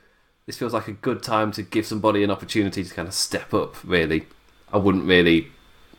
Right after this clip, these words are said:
stick with the current thing. Uh, personally, I absolutely love Cameron Grimes. <laughs> I, he was a linchpin of that ladder match. <laughs> I,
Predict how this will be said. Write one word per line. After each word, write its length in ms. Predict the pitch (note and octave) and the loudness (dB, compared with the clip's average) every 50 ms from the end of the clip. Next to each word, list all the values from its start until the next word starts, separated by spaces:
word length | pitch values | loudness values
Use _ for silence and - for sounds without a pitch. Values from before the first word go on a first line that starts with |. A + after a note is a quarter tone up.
| - - | -14 -6
stick 480 | - - - - - - E3 A#2+ - - | -2 -2 -2 4 8 10 10 10 8 6
with 120 | A#2 G#2+ | 2 4
the 100 | - G#2 | 4 4
current 420 | - - - - G#2+ F#2 F2 F2+ - | 4 4 2 2 2 4 2 2 0
thing. 240 | - D#2+ D#2+ D2+ - - - - _ - - - - - - - _ _ | -2 -4 -4 -4 -6 -10 -20 -20 _ -20 -20 -20 -20 -20 -20 -20 _ _
Uh, 200 | - E2 D#2 D2 - - - _ _ | -8 -8 -8 -8 -10 -14 -20 _ _
personally, 640 | - A#3+ A3+ F#3+ - - G2+ G2 G#2+ B2+ D#3 E3 - - - - - - _ _ _ _ _ _ _ _ _ _ - | 6 8 8 8 6 4 4 6 6 6 6 6 2 -4 -18 -20 -20 -20 _ _ _ _ _ _ _ _ _ _ 6
I 100 | D3+ D#3+ | 6 6
absolutely 320 | D#3 D3 D#3+ E3+ F3 F#3 F#3 | 6 4 0 0 0 2 4
love 240 | G3 G#3 G3+ E3+ | 6 6 6 4
Cameron 420 | - - - A#2 F#2 F2+ F2 F2 E2+ | 2 -2 -4 -4 -4 -2 -4 -4 -4
Grimes. 520 | - G2 G#2 A2+ B2 C#3 C#3+ C#3+ - - - - - | -2 0 2 2 2 2 0 -4 -6 -12 -16 -16 -14
<laughs> 160 | - - - - | -12 0 4 4
I, 800 | G3 C#3 - D3 C#3+ - D#3 D#3+ - E3 E3 D#3 D3+ D3 C#3 C#3+ - - - - - | 4 4 4 2 2 2 2 2 2 2 2 2 0 -2 -4 -6 -12 -20 -20 -10 -4
he 120 | D3+ D3 | 0 0
was 100 | C#3+ C#3 | 0 2
a 60 | D#3 | 2
linchpin 580 | D3+ D3+ E3 E3+ E3 E3+ - - - D#3 D3 D3 | 2 4 4 4 4 2 0 0 2 2 4 4
of 80 | C#3 C#3 | 4 4
that 240 | C#3+ C3+ C3 - A2+ | 4 4 4 2 2
ladder 240 | C3+ C#3+ D#3 D#3+ E3 | 0 0 0 0 0
match. 400 | E3 E3+ E3 D#3 - - - - C#4+ | -2 -2 -2 -2 -4 -8 -10 -10 -8
<laughs> 80 | - - | -6 -6
I, 840 | G3+ - E3+ D3 C#3+ - E3+ E3+ - E3 D#3+ D#3 E3+ D#3+ D3 C#3 | -4 -4 -4 -4 -4 -4 -4 -4 -2 -2 -2 -2 -2 -2 -4 -4